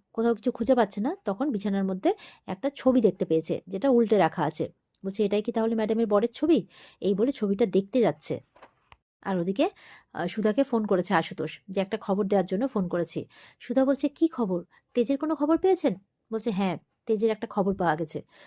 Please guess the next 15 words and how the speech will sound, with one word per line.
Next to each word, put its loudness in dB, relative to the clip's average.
শুনে -2
তো 2
খুব -4
খুশি 0
হয়ে 6
যায় 6
সুধা, -2
বলে, 2
"কোথায়, 0
কোথায় 0
আছে 2
আমার 0
তেজ?" -4
বলছে -4
যে, 2